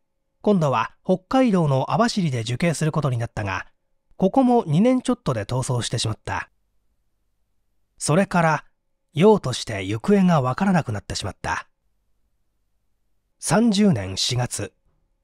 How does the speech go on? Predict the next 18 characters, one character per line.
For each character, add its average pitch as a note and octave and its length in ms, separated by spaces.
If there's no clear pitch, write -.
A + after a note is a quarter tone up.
仙 B3 240
台 F#3 180
の D3+ 140
松 D3 220
島 D3+ 200
で G#2+ 360
彼 A3 240
ら B3+ 100
し F3 280
い - 20
溺 A#2+ 200
死 - 140
体 G#3 160
が F3+ 120
発 D#3 180
見 C#3+ 180
さ B2+ 100
れ、 A2+ 220